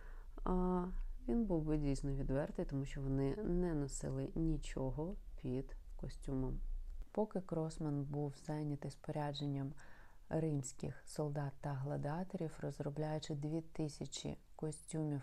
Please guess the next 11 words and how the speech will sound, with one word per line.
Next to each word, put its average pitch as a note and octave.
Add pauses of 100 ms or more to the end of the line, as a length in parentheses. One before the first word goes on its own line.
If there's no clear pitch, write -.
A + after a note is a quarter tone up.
ручної D3
роботи, D#3 (540)
а C#3
на C3+
це, D3+
до C#3+
речі, D3
було C#3+
виділено D3
дванадцять C#3+ (120)
тижнів, C#3